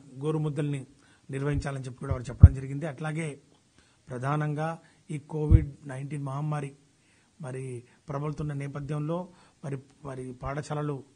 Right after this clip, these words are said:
మరి ప్రారంభించని పరిస్థితి ఉంది. మరి బహుశా ఇంకొక నెల కూడా పొడిగించే అవకాశం ఉంది. మరి ఆగస్టులో ఓప-, మరి స్కూళ్ళు ఓపెన్ చేసే పరిస్థితి కనపడటం లేదు.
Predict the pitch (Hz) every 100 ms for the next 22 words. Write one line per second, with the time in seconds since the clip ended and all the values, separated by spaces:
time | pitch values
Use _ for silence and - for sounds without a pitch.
0 | - - _ _ _ - 127 123 123 117
1 | - - 139 151 147 135 151 147 131 -
2 | 147 147 143 165 180 - - _ _ _
3 | _ _ 214 117 117 117 127 151 135 117
4 | - - _ - 139 131 131 127 139 143
5 | 139 120 - 143 127 131 120 135 123 123
6 | 123 143 127 147 180 - - _ 143 120
7 | 120 127 - 143 131 117 - - - 127
8 | 127 123 123 123 117 117 113 - 156 139
9 | 127 127 127 127 127 127 117 139 127 127
10 | 127 131 131 131 180